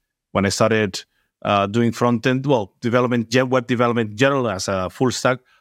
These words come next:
I was always more interested in the interface, especially because I saw other people weren't, uh, that I worked with. We were the ones that were designing the interfaces, and it was like, "Mm,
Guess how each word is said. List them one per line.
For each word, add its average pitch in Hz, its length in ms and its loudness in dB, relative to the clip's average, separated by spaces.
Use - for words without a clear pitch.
I 120 60 0
was 113 160 0
always 127 240 0
more 120 160 2
interested 113 340 -4
in 110 120 2
the 104 180 0
interface, 90 540 -4
especially 139 380 0
because 120 260 -2
I 120 40 0
saw 113 200 2
other 110 140 0
people 101 300 -2
weren't, 98 360 -2
uh, 98 220 2
that 95 140 0
I 98 40 2
worked 110 240 -2
with. 78 120 -12
We 127 80 2
were 123 140 4
the 117 80 0
ones 117 180 0
that 113 220 0
were 110 120 2
designing 104 380 -2
the 104 160 2
interfaces, 110 640 0
and 101 160 0
it 98 80 -2
was 101 180 -2
like, 95 200 -2
"Mm, 131 340 -2